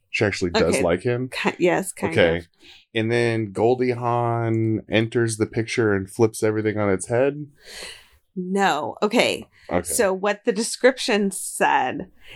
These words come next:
Speaker 2: is that Walter Matthau is a dentist.
Speaker 1: Okay.
Speaker 2: Goldie Hawn is, or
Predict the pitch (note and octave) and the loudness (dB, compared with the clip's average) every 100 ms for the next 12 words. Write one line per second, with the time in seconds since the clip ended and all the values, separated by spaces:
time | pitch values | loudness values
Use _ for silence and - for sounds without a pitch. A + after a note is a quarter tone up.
0 | - - F#3 F3+ D#3 - F3+ F3+ G3 C4 | -12 -4 -2 0 0 -2 -2 2 2 2
1 | B3 A3 G3 F#3+ D#3 F3 G#3 F#3 F3 E3 | -2 0 0 0 -2 -2 -2 0 0 0
2 | E3+ A#2 - - - - - - A#2 - | 0 2 2 -2 -4 -12 -8 -2 0 0
3 | - - F#3 - G#3+ A3 C#4+ E4+ D4 C4 | 2 2 0 -2 0 2 0 0 0 0
4 | G#3+ F3+ F#3 G3+ - - - - - - | 0 -2 -4 -6 -8 -20 -20 -20 -20 -20
5 | _ G#3 G#3+ F#3 C#3+ - E3+ F#3+ | _ 0 2 2 -2 0 2 2